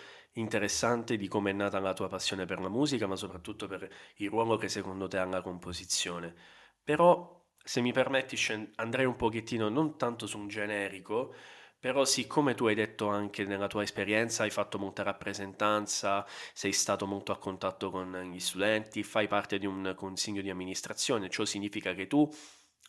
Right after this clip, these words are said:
hai comunque un occhio sia sulle generazioni precedenti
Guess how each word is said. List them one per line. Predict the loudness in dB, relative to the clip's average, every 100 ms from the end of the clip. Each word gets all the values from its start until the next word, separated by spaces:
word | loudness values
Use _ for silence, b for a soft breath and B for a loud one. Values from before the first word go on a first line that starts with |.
| _ -4
hai | -4 -2
comunque | -2 0 -2 -4 2 4 4 B B B
un | 2 4
occhio | 2 0 0
sia | 2 4 6 6 2 B B B
sulle | -6 0 0
generazioni | 0 0 0 2 2 2 2
precedenti | 0 -2 0 2 2 0 -4 -4 -4